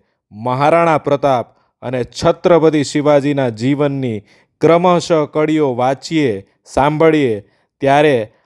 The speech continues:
આપણને આપણા જીવનમાં આવતા સંઘર્ષો અને એન કેન પ્રકારે જે વિપરીત પરિસ્થિતિઓ ઊભી થઈ છે,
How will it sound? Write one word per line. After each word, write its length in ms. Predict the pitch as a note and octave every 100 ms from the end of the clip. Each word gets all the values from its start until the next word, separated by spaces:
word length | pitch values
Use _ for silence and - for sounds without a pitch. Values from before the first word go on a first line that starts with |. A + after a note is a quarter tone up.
| _
આપણને 560 | A#2 C#3 D#3+ D3+ D3+ C3+
આપણા 420 | C3 C3+ D3+ C#3+
જીવનમાં 560 | A#2+ C#3 D3+ C#3+ C#3 C#3
આવતા 280 | C#3+ C#3
સંઘર્ષો 920 | B2+ - D#3+ D3+ E3+ D3 D#3+ C3 G#2 - _ _ -
અને 200 | C3+ C#3
એન 440 | - D#3+ F#3 F3+
કેન 280 | E3+ F3+ D#3
પ્રકારે 640 | D#3 D3+ D#3 C#3+ B2 G#2 - _ _
જે 140 | B2 C3+
વિપરીત 520 | D3+ D#3 F3+ E3+ -
પરિસ્થિતિઓ 720 | D#3 D#3 - D#3 D#3+ D3 B2
ઊભી 320 | C3+ C3 F#3+
થઈ 260 | E3+ E3+ C#3+
છે, 340 | C#3+ A2+ G2+